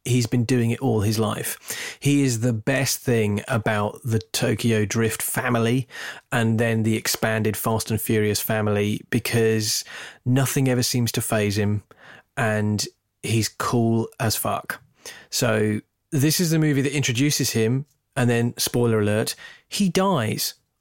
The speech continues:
Or does he? <laughs> One of the things they had to do when they did Fast Five and Fast Six and Fast Seven and Fast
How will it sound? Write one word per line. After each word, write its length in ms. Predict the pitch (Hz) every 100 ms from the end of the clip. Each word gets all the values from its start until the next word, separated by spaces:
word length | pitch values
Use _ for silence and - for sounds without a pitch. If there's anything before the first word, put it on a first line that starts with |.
| -
Or 240 | 110 90 -
does 320 | 120 123 -
he? 420 | - 113 90 - _ _ _
<laughs> 1400 | - - - - 156 165 - 165 165 180 - - _ _ -
One 280 | 127 147 165
of 120 | 147
the 80 | 147
things 320 | - 147 120
they 140 | 139
had 220 | 120 131 -
to 60 |
do 440 | 113 131 120 104 104
when 500 | 110 117 117 120 117
they 220 | 113 110
did 280 | 104 113 107
Fast 360 | - 113 -
Five 480 | - 139 143 143 135
and 100 | 110
Fast 240 | 123 120
Six 220 | - - 117
and 80 |
Fast 240 | - 117 -
Seven 240 | 131 120
and 80 | 110
Fast 240 | 123 -